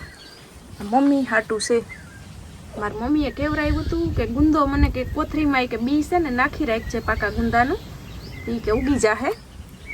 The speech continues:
એટલે ઈ તો હું ભૂલી ગઈ હતી, પણ અહીં છે ને, કાલ ખડમાં રોપડો દેખી ગઈ. અહીં રોપડો દેખી ગઈ ને, તી અમારે તો છે ને, જો એવડો બધો આ ગુંદો થઈ ગયો છે. પછી એમાંથી ગુંદા પાકીને હેઠે ખર્યા હતા. એટલે હજી આમાં કદાચ હશે રોપડા.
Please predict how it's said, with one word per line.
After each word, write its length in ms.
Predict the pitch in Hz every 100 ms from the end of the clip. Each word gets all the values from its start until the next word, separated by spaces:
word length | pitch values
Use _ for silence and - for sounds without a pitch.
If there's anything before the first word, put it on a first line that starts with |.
| - - -
એટલે 220 | 233 262
ઈ 100 | 269
તો 160 | - 330
હું 120 | 311
ભૂલી 220 | 285 370 359
ગઈ 140 | 254
હતી, 320 | 240 330 403 - -
પણ 140 | 247 247
અહીં 180 | 269 320
છે 140 | 427
ને, 80 | 466
કાલ 200 | 339 302
ખડમાં 520 | - 302 302 285 254
રોપડો 360 | 240 - 240 202
દેખી 320 | 226 226 214
ગઈ. 180 | 180 185
અહીં 360 | 175 214 214
રોપડો 300 | 220 254 247
દેખી 280 | 240 285 330
ગઈ 140 | 349
ને, 80 | 427
તી 180 | 339 269 - - - -
અમારે 320 | 262 311 339
તો 120 | 294
છે 160 | 339 370
ને, 80 | 359
જો 120 | 302
એવડો 300 | 240 277 285
બધો 260 | 262 247 247
આ 60 |
ગુંદો 340 | 226 240 233 214
થઈ 220 | - 233
ગયો 220 | 190 233
છે. 140 | 320 494 - - 339 339 339 330 - - - - - - -
પછી 440 | 262 339 359 392
એમાંથી 400 | 381 277 269 269
ગુંદા 540 | 226 285 277 269 262 254 - -
પાકીને 580 | 226 277 320 339 339 269
હેઠે 220 | 277 269
ખર્યા 320 | - 277 247
હતા. 160 | 196 208
એટલે 480 | 202 - - 214 247
હજી 220 | 233 370
આમાં 320 | 349 302 240
કદાચ 360 | 247 240 247 226
હશે 320 | 269 311 269
રોપડા. 400 | 220 - 285